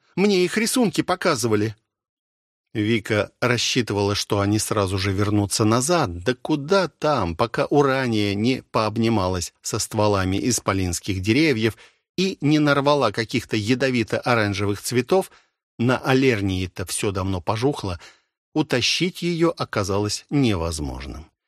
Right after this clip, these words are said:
И трактор бы в этом деле не помог. Вернувшись, герцогиня и госпожа Тень дали команду приступить к обеду. Это не касалось графских землемеров, которые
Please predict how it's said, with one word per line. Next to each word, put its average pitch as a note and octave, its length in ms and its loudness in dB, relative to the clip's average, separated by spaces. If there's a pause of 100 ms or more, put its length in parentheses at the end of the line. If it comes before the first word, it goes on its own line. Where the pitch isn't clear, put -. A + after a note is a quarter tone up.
(160)
И F#3 100 4
трактор D#3 520 2
бы A2 180 0
в F#2+ 60 2
этом F#2 300 0
деле D#2+ 380 -6
не A#2+ 180 4
помог. - 560 -6 (960)
Вернувшись, B2 920 2
герцогиня A2+ 840 0
и F3+ 200 -6
госпожа F2+ 540 -4
Тень E3+ 400 2
дали C#3+ 280 2
команду A#2+ 580 0
приступить - 880 -6
к - 80 -6
обеду. D2+ 520 -8 (260)
Это D#3 220 2
не A#2 140 2
касалось F#2+ 500 0
графских A2+ 580 -2
землемеров, B2+ 800 0
которые G2 520 -2